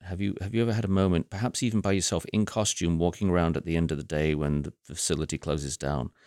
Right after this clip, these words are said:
where you've had a moment of reverie, private thought about the very person you're portraying, and f-, actually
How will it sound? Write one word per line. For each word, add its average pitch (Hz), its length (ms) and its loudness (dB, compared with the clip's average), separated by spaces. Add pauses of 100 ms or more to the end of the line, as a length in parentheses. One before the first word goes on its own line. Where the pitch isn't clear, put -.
(480)
where 101 120 4
you've 104 140 4
had 113 160 2
a 101 60 6
moment 107 320 8
of 90 180 0
reverie, 95 580 4 (720)
private 107 320 2
thought 65 480 -2 (260)
about 87 320 0
the 92 60 -6
very 87 240 2
person 80 460 -4
you're 85 80 0
portraying, - 500 -2
and 85 100 -4
f-, - 180 -14 (140)
actually 113 460 0